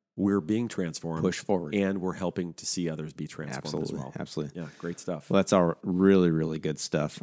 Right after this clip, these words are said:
Speaker 2: I think we're gonna pause it there.
Speaker 1: Okay.
Speaker 2: That, that's, that's, that's a great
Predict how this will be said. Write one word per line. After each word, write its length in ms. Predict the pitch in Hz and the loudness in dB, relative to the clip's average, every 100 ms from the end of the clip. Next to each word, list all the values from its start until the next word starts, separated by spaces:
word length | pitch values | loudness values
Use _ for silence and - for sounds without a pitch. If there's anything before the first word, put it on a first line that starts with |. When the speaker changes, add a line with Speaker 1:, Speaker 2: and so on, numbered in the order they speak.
| - | -8
Speaker 2:
I 100 | 78 | -4
think 280 | - 101 - | 2 0 2
we're 100 | 87 | 2
gonna 320 | 90 82 85 _ _ _ - | 4 4 0 _ _ _ 0
pause 320 | 92 101 101 | 4 4 2
it 120 | - | 0
there. 320 | 113 139 196 _ - | 2 2 0 _ -10
Speaker 1:
Okay. 280 | 95 95 117 - | -6 -4 -6 -6
Speaker 2:
That, 220 | 101 92 | -4 -2
that's, 220 | - 95 - | 0 -2 -2
that's, 320 | 95 92 - - | -2 -2 -6 -6
that's 200 | 82 - | -6 -6
a 60 | 85 | -8
great 560 | 76 92 92 98 - | -2 2 4 2 0